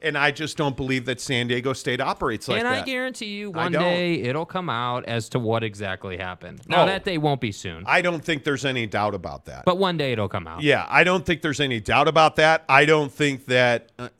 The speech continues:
Speaker 1: in any way, shape, or form do I believe that San Diego State is this naive, this incompetent. I just, I don't
Speaker 2: <laughs>
Speaker 1: believe it.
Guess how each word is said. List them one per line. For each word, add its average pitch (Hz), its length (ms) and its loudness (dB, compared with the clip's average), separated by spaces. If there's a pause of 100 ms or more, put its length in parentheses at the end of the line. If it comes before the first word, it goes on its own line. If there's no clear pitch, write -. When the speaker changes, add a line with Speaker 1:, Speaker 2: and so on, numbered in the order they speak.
(140)
Speaker 1:
in 131 320 -2
any 165 240 2
way, 156 180 2
shape, 143 340 -2
or 117 100 -2
form 85 400 -10 (500)
do 143 160 4
I 143 140 8
believe 139 340 0
that 127 120 -2
San 131 280 0
Diego 120 300 -2
State 107 300 -4
is 98 120 -8
this - 240 -10
naive, 151 600 -4 (360)
this 135 260 2
incompetent. 147 720 0
I 156 140 6
just, 185 340 2
I 170 120 6
don't 185 200 2
Speaker 2:
<laughs> 170 80 -2
Speaker 1:
believe 156 220 -2
it. 85 180 -6